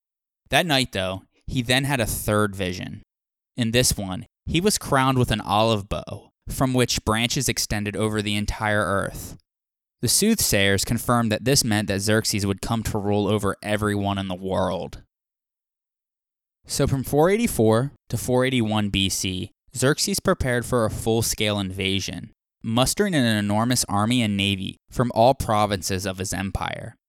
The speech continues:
Xerxes' invasion of Greece would become one of the greatest collaborations of strategy, logistics, and engineering in military history. Strategically,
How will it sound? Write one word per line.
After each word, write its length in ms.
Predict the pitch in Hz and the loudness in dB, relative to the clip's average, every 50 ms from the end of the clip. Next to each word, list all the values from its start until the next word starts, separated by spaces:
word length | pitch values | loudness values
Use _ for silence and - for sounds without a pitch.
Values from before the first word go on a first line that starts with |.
| _ _ _ _ _ _ _ _ _ 123 | _ _ _ _ _ _ _ _ _ -2
Xerxes' 460 | 113 127 147 160 - - 214 180 175 | 2 2 2 2 2 0 2 2 2
invasion 500 | 180 135 110 117 110 117 120 110 123 120 | 2 2 2 2 4 4 4 4 2 0
of 140 | 110 98 - | 0 -4 -4
Greece 520 | - 95 98 90 69 - - - - - - | -6 -6 -6 -6 -4 -4 -4 -6 -6 -6 -4
would 160 | - 123 127 123 | -4 -4 -2 -2
become 340 | 127 120 - 127 123 131 | -4 -4 -2 -4 -2 -2
one 140 | 131 127 131 | 0 0 0
of 80 | 139 139 | 0 0
the 100 | 139 131 | 0 -2
greatest 520 | 107 98 98 107 104 107 127 139 - - | -2 -2 -2 -2 0 0 0 0 0 0
collaborations 760 | - 123 110 107 107 104 107 101 101 101 107 - 127 117 101 | -2 -2 0 0 0 2 2 0 0 0 0 -2 -2 -4 -4
of 100 | 95 - | -4 -4
strategy, 720 | - - - 98 98 98 98 104 110 117 123 131 139 131 - - | -4 -4 -2 -2 -2 0 0 0 -2 -2 -2 -2 -2 -4 -6 -4
logistics, 640 | 120 110 104 101 107 104 101 - - 98 95 - - | 0 0 2 2 2 0 0 0 -2 -4 -4 -4 -4
and 140 | 117 95 98 | -4 -2 0
engineering 640 | 113 120 110 110 104 104 104 101 98 95 92 90 | 0 2 2 2 2 2 0 0 -2 -2 -4 -4
in 160 | 87 104 110 | -4 -2 0
military 500 | 110 110 107 107 - - 107 98 95 95 | 0 2 0 0 0 -2 -2 -2 -2 -2
history. 560 | 92 101 98 - - - - - - 110 - _ _ _ _ _ _ _ _ _ _ _ | 0 -2 -2 -2 -2 -4 -6 -8 -8 -12 -14 _ _ _ _ _ _ _ _ _ _ _
Strategically, 960 | - - - 135 120 - - 143 139 135 131 113 - - 98 95 95 98 | -14 -2 0 0 0 2 0 0 2 2 0 -2 -2 -4 -6 -6 -8 -8